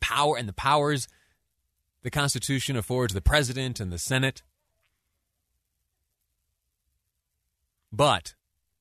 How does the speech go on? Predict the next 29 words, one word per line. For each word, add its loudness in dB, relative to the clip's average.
what -4
I 4
would 2
like 2
to -6
remind 0
you -2
of, -2
and 0
what 2
I 4
will 0
keep -6
as -2
my 0
North 0
Star -2
as -2
we 0
march -2
on -2
towards 0
whatever 2
comes -2
of -2
the -12
election -6
in -2
November, -2